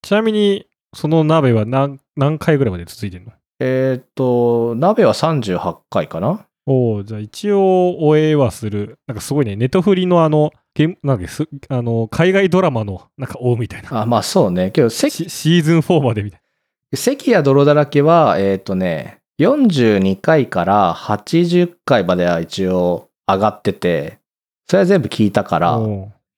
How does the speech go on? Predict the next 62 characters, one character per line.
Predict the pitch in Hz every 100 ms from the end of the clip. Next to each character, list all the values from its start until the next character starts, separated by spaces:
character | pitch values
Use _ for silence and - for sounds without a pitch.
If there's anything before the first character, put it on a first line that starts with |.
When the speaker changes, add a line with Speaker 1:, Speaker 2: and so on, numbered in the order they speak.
| _
Speaker 2:
だ | 170
か | 120
ら | 87
そ | -
っ | 110 -
か | 175
ら、 | 175 190 -
う | 185
ん。 | 170
Speaker 1:
そ | 196
の | 226
前 | 233 214
は | 127
な | 135
い、 | 120 -
そ | - 175
の |
前 | 202
は | 143
上 | 131
が | 143
っ |
て | -
な | 180
い。 |
Speaker 2:
そ |
う |
ね、 |
YouTube | 101 165 208 - 247
と | 139
か | 104
に | 92
行 | 104
け |
ば | 95 87
上 |
が | 92
る | 90
け | 92
ど、 |
そ | - 123
こ | -
ま | 214 226
で |
は | 104
な | 98
ん |
か | 87
め | 85 101
ん |
ど | 113
く |
さ | -
い | 107
な | 85
っ |
て | -
思 | 80
っ | -
ち |
ゃ |
う。 | -